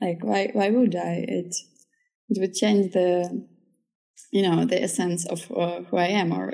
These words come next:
or who are you at the moment. So, um, we're not to be, we are not meant to be robots, and we are not to, meant to do the same routine, uh, completely the same routine, uh, each day. You know, it, it,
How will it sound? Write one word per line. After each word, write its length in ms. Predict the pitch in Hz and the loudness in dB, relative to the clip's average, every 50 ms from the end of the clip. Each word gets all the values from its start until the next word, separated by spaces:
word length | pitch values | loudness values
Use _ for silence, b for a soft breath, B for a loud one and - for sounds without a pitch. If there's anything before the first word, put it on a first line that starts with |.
| - - - | -8 -6 -2
or 140 | - 165 | -2 -2
who 240 | 165 165 - 170 160 - | -2 0 0 0 0 2
are 220 | - 175 175 185 | 0 0 2 4
you 240 | 185 180 170 165 - | 4 4 4 2 0
at 140 | - - - | 0 -4 -4
the 60 | - | -6
moment. 400 | - - 101 98 101 - - - | -6 -4 -4 -4 -4 -4 -4 -6
So, 280 | - - - 98 - - _ _ b b b b b b b _ _ _ _ _ _ _ _ _ - | -8 -8 -8 -8 -8 -10 _ _ b b b b b b b _ _ _ _ _ _ _ _ _ -4
um, 600 | 202 185 180 180 180 180 - - 214 - - - - - | -2 -2 0 0 0 -2 -2 -2 -4 -4 -6 -6 -2 2
we're 180 | 214 214 226 | 4 4 6
not 120 | 277 302 - | 6 4 2
to 80 | - 196 | 2 0
be, 360 | 190 190 - - - - - - _ _ _ _ _ _ _ - | 2 2 2 2 0 -2 -6 -16 _ _ _ _ _ _ _ 2
we 140 | 208 202 202 | 4 4 6
are 60 | 202 | 6
not 260 | 208 214 220 214 - | 6 6 4 4 4
meant 280 | 208 202 190 180 175 170 | 4 4 4 4 2 0
to 80 | - - | 0 0
be 120 | 180 175 | 2 2
robots, 400 | 175 175 175 170 190 180 180 - | 4 4 2 2 2 0 0 0
and 180 | 196 190 185 175 | 2 2 2 4
we 100 | 175 175 | 4 2
are 80 | 170 | 4
not 220 | 170 170 170 170 170 | 2 2 0 -2 -4
to, 440 | - - 170 170 170 170 175 - - - - | -4 -2 -2 0 0 -2 -2 -4 -6 -6 -2
meant 400 | - - 185 175 175 170 175 170 - - - | 0 0 2 2 0 -2 -2 -4 -4 -6 -4
to 280 | - 180 170 170 170 165 | -4 -2 0 2 2 2
do 440 | 165 170 170 170 170 170 175 185 185 | 2 2 0 0 0 0 0 -2 -4
the 80 | 180 180 | -4 -4
same 300 | 175 - - 180 175 170 | -4 -2 -2 -2 -2 2
routine, 560 | 175 175 180 180 - - 185 180 180 185 202 - b b b b b b b b b b _ _ - | 2 0 0 0 -2 -2 -2 0 0 -4 -4 -6 b b b b b b b b b b _ _ -4
uh, 400 | 180 180 170 170 170 170 170 170 175 180 185 196 202 - - - - | -2 0 0 0 -2 -4 -4 -4 -4 -4 -4 -4 -6 -8 -10 -8 -6
completely 260 | 185 175 190 180 180 | -4 0 2 2 2
the 20 | 175 | 2
same 280 | - - 175 170 170 | 0 -2 -2 -2 0
routine, 640 | 165 170 170 - - 180 175 170 170 175 185 - - - - | -2 -2 -2 -6 -6 -4 -4 -4 -6 -6 -10 -12 -12 -12 -10
uh, 220 | 185 175 170 175 - - | -8 -8 -6 -6 -8 -6
each 220 | - - 95 - - | -2 -2 -2 -2 -2
day. 380 | - 95 95 190 92 92 - - _ _ _ _ _ _ _ _ _ _ _ _ _ - | -2 -2 -2 -2 -4 -8 -12 -18 _ _ _ _ _ _ _ _ _ _ _ _ _ -4
You 140 | - 208 202 | 0 2 2
know, 120 | 185 180 180 | 4 2 0
it, 200 | - 202 - - - | 0 0 -2 -4 -2
it, 200 | - 202 202 - | -2 -2 -2 -2